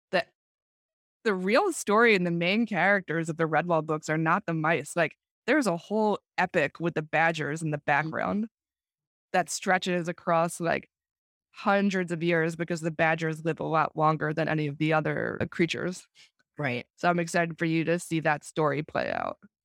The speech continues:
Speaker 2: Yeah. No, I, I, I love, I remember loving the badgers. Yeah, definitely. Like, the mice are, like, the l-,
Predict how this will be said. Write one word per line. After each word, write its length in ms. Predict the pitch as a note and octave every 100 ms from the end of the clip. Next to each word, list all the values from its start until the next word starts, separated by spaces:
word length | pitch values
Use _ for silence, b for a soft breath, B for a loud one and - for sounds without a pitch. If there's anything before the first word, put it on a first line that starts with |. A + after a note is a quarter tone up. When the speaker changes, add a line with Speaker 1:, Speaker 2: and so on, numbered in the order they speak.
| _ -
Speaker 2:
Yeah. 260 | D3+ A2+ - _ _ _ _ _ _ _ -
No, 320 | A3 E4+ A3+
I, 320 | F3 G3+ F3+
I, 180 | F3+ G#3 G#3+ F#3+ -
I 100 | G#3+
love, 240 | F#3 A#3 C4+ A3 _ -
I 60 |
remember 340 | G#3+ G#3+ A3 A#3
loving 280 | D#3+ G3 G3
the 80 | C#3+
badgers. 560 | A#2 - E2+ D3+ -
Yeah, 220 | - E3 C#3 - -
definitely. 440 | D#3 - - - -
Like, 200 | F3+ F#3+
the 60 | A3
mice 300 | A3+ B3+ -
are, 80 |
like, 200 | A3 G3+
the 60 | F#3+
l-, 180 | F3+